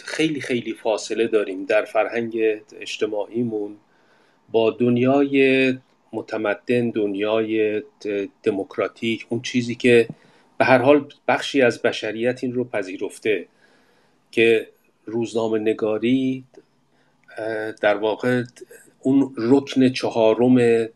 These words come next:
دموکراسی که دارم می‌گم بر پایهٔ این حرفه، بر دوش این حرفه قرار داده شده.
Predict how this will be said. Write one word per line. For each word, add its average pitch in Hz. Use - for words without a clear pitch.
دموکراسی 113
که 117
دارم 104
می‌گم 110
بر 107
پایهٔ 110
این 127
حرفه، 107
بر 110
دوش 131
این 117
حرفه 110
قرار 95
داده 87
شده. 87